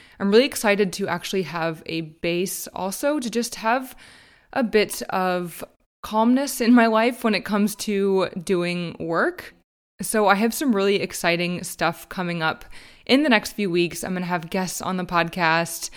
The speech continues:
Things are gonna be really ramping up here now that I finally have a space to be able to record and keep on schedule. But anyway, let's get started with this episode. And in today's episode, I wanna talk about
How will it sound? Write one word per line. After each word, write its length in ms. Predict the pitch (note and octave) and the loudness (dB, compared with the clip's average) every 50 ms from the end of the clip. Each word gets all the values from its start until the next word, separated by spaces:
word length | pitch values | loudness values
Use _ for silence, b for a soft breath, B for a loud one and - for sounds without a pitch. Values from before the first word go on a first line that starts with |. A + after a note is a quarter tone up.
| B B B B - | B B B B 0
Things 220 | - G#3+ G#3+ G#3 | 2 4 4 4
are 40 | G#3+ | 4
gonna 140 | G3+ A3 G#3+ | 4 4 4
be 140 | G#3 G#3+ F#3+ | 4 2 2
really 200 | F#3 F#3+ F#3+ F3+ | 2 2 2 2
ramping 360 | F3+ E3+ E3+ E3 F3+ E3 D3+ | 2 0 -2 -2 -4 -6 -6
up 120 | - - | -6 -6
here 320 | - F3+ F3 E3+ E3 D#3+ - | -4 -2 0 0 0 0 0
now 220 | F3 E3+ D3+ D#3 | -2 -2 -2 -2
that 100 | C#3+ D#3+ | -2 -2
I 120 | E3+ D#3+ | -2 -2
finally 320 | E3+ - F#3+ F#3+ A#3 D#4+ E4+ | -2 -2 -2 -2 -2 -2 -2
have 140 | F4 D4+ C4+ | -2 -2 -4
a 40 | |
space 400 | A#3 - - - E3 E3 E3+ - | -4 -4 -2 0 0 0 0 -2
to 140 | - - F#3 | -4 -6 -4
be 180 | D#3+ F3+ D3+ E3 | -2 -2 -2 -2
able 200 | E3 D#3 F3 F3 | -2 -4 -4 -6
to 440 | - - - F#3 F3 D#3+ D#3+ E3 E3 B B B B B B - | -6 -6 -2 -2 0 0 0 -2 -6 B B B B B B -6
record 580 | G3+ G3 - - C#4 C#4 B3+ B3+ B3+ B3+ A3 | -6 -4 -2 0 2 6 6 6 6 6 4
and 420 | - - E3+ F3 F3 F3 F3 - - | 2 0 0 -2 -2 -2 -4 -6 -8
keep 240 | - - F#3 - D#3+ | -10 -10 -8 -6 -6
on 180 | D3+ D#3 E3 | -6 -6 -6
schedule. 640 | E3 - - D#3+ E3 D#3+ - C#3 - - E3+ E3+ D#3 - _ _ - - - - - - - - - B B B B B B - | -8 -4 -2 -2 -2 -2 -2 -4 -4 -4 -6 -8 -10 -14 _ _ -18 -14 -12 -10 -10 -10 -10 -12 -12 B B B B B B 2
But 180 | - A3 A3 - | 2 2 4 4
anyway, 520 | C4 F4+ F4 C#4+ A#3+ G#3 G3+ G3+ G3 - - B B B B B B - | 2 2 4 6 6 6 6 4 2 0 -6 B B B B B B 2
let's 280 | G#3+ A#3+ D4+ D#4 - | 4 4 4 4 2
get 200 | - - G4+ G4+ | 2 2 2 2
started 500 | - - - B3 A#3 A#3 A3+ A3 G#3 - - | 2 0 2 4 4 6 6 4 4 2 0
with 300 | G3 G3+ G3 F#3+ - - | 0 -2 -2 -2 -4 -8
this 300 | - F3 F#3+ F3+ - - | -6 -4 -4 -4 -4 -6
episode. 680 | - E3+ - - D#3+ - - E3 - - - - - - - | -6 -6 -6 -6 -6 -4 -4 -4 -4 -4 -6 -8 -8 -8 -6
And 380 | - G#3 G#3 G3+ G3+ G3+ F#3+ - - - - | -2 0 0 2 2 2 0 -2 -8 -6 -2
in 140 | A3+ C#4 F#4 | -2 -2 -2
today's 280 | - - A#4 A#4 F#4 - | 2 4 4 4 4 4
episode, 500 | A3 - G#3 - - G#3 F#3+ F#3+ F#3 - | 0 0 -2 -4 -2 0 0 0 0 0
I 100 | F#3+ F#3+ | -2 0
wanna 240 | G#3 B3+ F4+ G#4+ | 0 0 -2 -2
talk 380 | - - - G#3+ G3+ G3 G3+ - - | -6 -4 0 0 0 0 0 -4 -6
about 640 | G3 F#3+ D#3+ F3+ E3+ E3+ F3 F3 - - - - | -6 -4 0 2 2 2 2 0 -2 -6 -10 -12